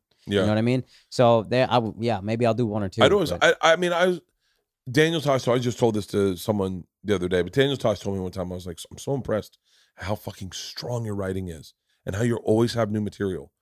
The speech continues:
Speaker 1: Like, him and, him and Dane were the two guys that were always had new shit going, and
Speaker 2: Yeah.
Speaker 1: they were always, and I, and I remember Tosh told me one time, "Hey, man, uh, get famous first. Like, make sure people are buying tickets to your show
Speaker 2: Hmm.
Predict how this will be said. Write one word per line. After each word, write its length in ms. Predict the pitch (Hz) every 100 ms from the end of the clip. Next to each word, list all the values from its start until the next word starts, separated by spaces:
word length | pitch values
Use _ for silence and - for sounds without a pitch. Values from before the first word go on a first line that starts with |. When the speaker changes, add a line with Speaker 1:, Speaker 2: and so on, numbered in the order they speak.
| _ _
Speaker 1:
Like, 120 | 104 135
him 140 | 170
and, 140 | 165
him 180 | 120 147
and 140 | 156 127
Dane 200 | 113 113
were 80 | 101
the 60 |
two 160 | 95 117
guys 260 | 104 101
that 120 | 98 -
were 200 | 101 - _ _ _ -
always 300 | 170 156 127
had 220 | 127 113
new 160 | 120 127
shit 260 | - 113
going, 340 | 110 110 104 90
and 120 | 101
Speaker 2:
Yeah. 40 |
Speaker 1:
they 80 | 101
were 140 | 107 95
always, 260 | 123 123
and 100 | 113
I, 120 | 113 -
and 260 | 107 107 104 _ _ _ -
I 40 |
remember 180 | 127 139
Tosh 300 | 131 131 120
told 180 | 117 110
me 80 | 104
one 140 | 98
time, 260 | 101 95 92
"Hey, 100 | 120
man, 300 | 113 98 90 _ _ _ _ _ -
uh, 240 | 95 87 - _ - 95 _
get 180 | - 143
famous 400 | - 117 113 90
first. 600 | - - 80 - - _ _ _ _ -
Like, 200 | 101 92
make 240 | 117 143
sure 140 | - 143
people 480 | 107 104 98 87 - _ _ _ _ -
are 140 | 101 - -
buying 300 | 107 101 98
tickets 320 | - 107 110
to 60 | 135
your 60 | 135
show 420 | - 143 151 147 _ -
Speaker 2:
Hmm. 140 | 143